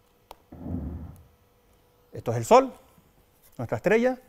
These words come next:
Es una bola que gira, donde ocurren cosas súper, súper chulas en la superficie de la, de la, de la estrella. Yo puedo remover todo lo que ocurre en la superficie para quedarme con el patrón de vibraciones en la superficie del globo,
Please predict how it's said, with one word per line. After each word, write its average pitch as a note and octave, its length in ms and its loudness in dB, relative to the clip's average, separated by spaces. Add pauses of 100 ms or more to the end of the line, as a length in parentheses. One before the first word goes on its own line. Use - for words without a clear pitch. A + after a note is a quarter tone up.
(1080)
Es C3 80 0
una D3+ 160 6
bola C#3+ 380 6 (760)
que A#2+ 120 0
gira, A3+ 440 0
donde C3 200 2
ocurren D#3 280 4
cosas D3 220 0
súper, C#3 260 -2 (120)
súper B2+ 300 2
chulas E3 200 4
en B2+ 60 0
la B2 80 2
superficie B2 520 2
de D#3 100 10
la, C3+ 680 10 (340)
de B2+ 180 2
la, A#2+ 320 6
de A#2+ 80 2
la A#2+ 80 4
estrella. A3 360 8 (500)
Yo C3+ 180 2
puedo E3+ 340 8 (440)
remover C#3+ 720 8 (380)
todo F#3 120 8
lo F#3+ 80 8
que E3 60 2
ocurre E3 160 4
en D#3+ 60 6
la D3 40 6
superficie D#3+ 460 0
para D3+ 180 6
quedarme F3+ 240 4
con D#3+ 180 2
el D3+ 80 4
patrón D3+ 300 2
de F#3 80 6
vibraciones E3 600 4 (420)
en C#3 80 0
la C#3 60 8
superficie E3 520 2
del D3 140 4
globo, F#3+ 440 6